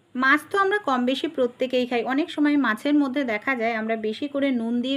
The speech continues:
মেখে ফেলি, নুনে পোড়া হয়ে যায়। তাই মাছ যখন রান্না করবেন বা ভাজতে নেবেন, নুন যদি হাতে দানা দানা হালকা বাদে বুঝবেন নুনটা কমও হয়নি বেশিও হয়নি। এই টিপসটি অ্যাপ্লাই করে দেখবেন। এই ধরনের ওষুধের শিশি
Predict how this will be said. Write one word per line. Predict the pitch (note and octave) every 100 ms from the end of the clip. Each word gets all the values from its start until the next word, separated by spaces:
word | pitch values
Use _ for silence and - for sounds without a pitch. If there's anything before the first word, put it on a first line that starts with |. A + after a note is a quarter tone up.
| C4
মেখে | B3+ D4
ফেলি, | D#4 F#4+ C#4
নুনে | A3+ B3+ D4+
পোড়া | A3 G3 G3+
হয়ে | G3 F#3+
যায়। | E3+ E3+ - - -
তাই | D4+ C4+
মাছ | C4 C#4 E4+ A#3+
যখন | C4+ C4+ D4+ C4+
রান্না | G#3+ A3+ C#4+ D4
করবেন | B3+ A3 C4+ - - - - A#3
বা | A3+ A3 G#3+
ভাজতে | - B3+ - E4 D4
নেবেন, | A3+ B3 C4+ _ A#3+
নুন | B3+ D#4+ F4 E4
যদি | E4 D#4
হাতে | B3 A#3 C#4
দানা | A3+ A3 A#3+
দানা | C4+ D4+
হালকা | C#4+ C#4 C#4 A#3+
বাদে | A3 C#4 B3
বুঝবেন | A#3+ A#3 C#4 E4+
নুনটা | A3+ G#3+ A3+
কমও | A#3 B3 D4 D#4+
হয়নি | E4 F#4+ A#3+
বেশিও | G#3+ - A3+ A3
হয়নি। | G3+ A3
এই | C#4
টিপসটি | D4+ D4+ - D#4+
অ্যাপ্লাই | A#3 A3+ A3 A3+
করে | D4 B3
দেখবেন। | G3+ F#3+ F3 F3 - _ _ - - - B3+
এই | D4+ D#4+
ধরনের | F4+ F4+ F#4 C#4
ওষুধের | B3+ D4+ D4 D#4+ -
শিশি | B3 -